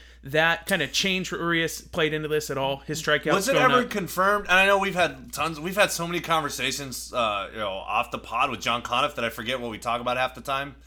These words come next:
Speaker 2: Um, and that's, of course, uh, at Mad Friars. Go watch them 'cause they're gonna be covering Urias. <laughs>
Speaker 1: Yeah,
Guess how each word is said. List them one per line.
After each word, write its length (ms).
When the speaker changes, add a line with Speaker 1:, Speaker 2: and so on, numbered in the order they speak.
Speaker 2:
Um, 380
and 80
that's, 160
of 60
course, 260
uh, 200
at 120
Mad 180
Friars. 300
Go 80
watch 180
them 140
'cause 160
they're 120
gonna 120
be 100
covering 320
Urias. 520
<laughs> 80
Speaker 1:
Yeah, 260